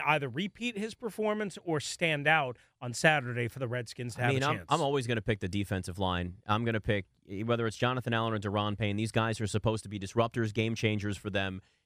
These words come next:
Speaker 2: And we've seen that. We've seen that something that was really one of their biggest weaknesses become one of their strengths this year in that defensive line.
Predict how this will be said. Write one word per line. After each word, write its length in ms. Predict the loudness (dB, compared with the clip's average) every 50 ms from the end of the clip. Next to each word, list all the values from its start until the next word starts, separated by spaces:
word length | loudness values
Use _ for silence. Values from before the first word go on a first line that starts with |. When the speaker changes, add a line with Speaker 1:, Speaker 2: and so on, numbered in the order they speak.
| _ _ -4
Speaker 2:
And 320 | -2 -2 -2 -2 -2 0
we've 180 | 0 0 0 0
seen 340 | -2 -2 0 0 0 0 -2
that. 160 | -4 -4 -2
We've 160 | -2 -2 -2
seen 220 | 0 0 0 0
that 160 | 0 -4 -4 -6 _ _ _ _ -4
something 320 | 2 2 2 4 2 0 0
that 120 | 0 0
was 140 | 0 0 0
really 160 | 0 0 0
one 140 | 0 0 0
of 60 | 0
their 80 | -2 0
biggest 320 | 0 -2 -2 -2 -4 -2
weaknesses 420 | -2 -2 0 -2 -4 -4 -4 -4
become 280 | -4 -2 0 0 0 0
one 120 | 0 -2
of 60 | -2 -2
their 100 | -4 -6
strengths 380 | -6 -6 -4 -2 -2 -2 -4
this 200 | -6 -6 -4 -2
year 140 | -2 -2 -2
in 100 | -2 -2
that 140 | -4 -4 -4
defensive 480 | -4 -4 -4 -2 -4 -4 -4 -4 -4
line. 340 | 0 0 0 0 0 -2 -6